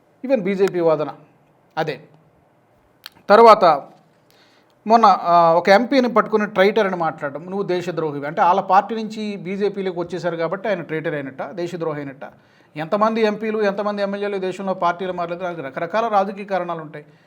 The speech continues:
అంత మాత్రాన అతను దేశద్రోహి అవుతాడా? So దాని విషయంలో కూడా చాలా పెద్ద ఎత్తున సిక్కు కమ్యూనిటీ నుంచి చాలా పెద్ద వ్యతిరేకత వ్యక్తమైంది. తర్వాత ఏ, ఏ అంశాలు మాట్లాడుతున్నారు?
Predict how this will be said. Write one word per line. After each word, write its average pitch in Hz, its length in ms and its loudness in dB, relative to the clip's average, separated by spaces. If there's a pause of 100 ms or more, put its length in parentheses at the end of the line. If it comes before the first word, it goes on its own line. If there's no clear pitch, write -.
(260)
అంత 165 140 -4
మాత్రాన 214 360 2
అతను 202 180 -2
దేశద్రోహి 175 420 -4
అవుతాడా? 151 360 -10 (920)
So 247 300 6
దాని 226 520 6
విషయంలో 220 360 -2
కూడా 220 260 -2
చాలా 196 140 4
పెద్ద 185 220 -2
ఎత్తున 196 340 -2
సిక్కు 214 260 -8
కమ్యూనిటీ 214 420 0
నుంచి 196 200 -8
చాలా 175 220 0
పెద్ద 170 260 -4
వ్యతిరేకత 175 460 -4 (480)
వ్యక్తమైంది. 156 560 -2 (760)
తర్వాత 226 500 10
ఏ, 247 400 8
ఏ 285 40 10
అంశాలు 233 360 8
మాట్లాడుతున్నారు? 175 680 0